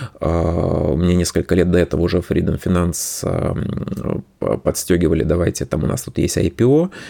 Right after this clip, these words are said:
я про них в основном смотрел, а, только по фи-, фильмах,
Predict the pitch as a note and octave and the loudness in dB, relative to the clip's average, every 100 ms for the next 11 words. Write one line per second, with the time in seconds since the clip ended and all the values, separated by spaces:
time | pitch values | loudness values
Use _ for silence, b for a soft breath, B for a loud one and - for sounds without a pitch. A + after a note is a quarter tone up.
0 | B - - F2 F2 D#2+ - F2 E2+ - | B -4 0 0 0 0 0 0 0 0
1 | E2+ - F2+ E2+ F2+ E2 - - - - | -2 0 0 2 2 0 0 -2 -2 -2
2 | - - - - E2+ F2+ F#2 F#2 F#2 F#2 | -2 -2 -6 -4 0 2 2 0 -2 -4
3 | - - - G2+ - - D3 D#3 B2+ | -8 -8 0 0 0 0 2 4 0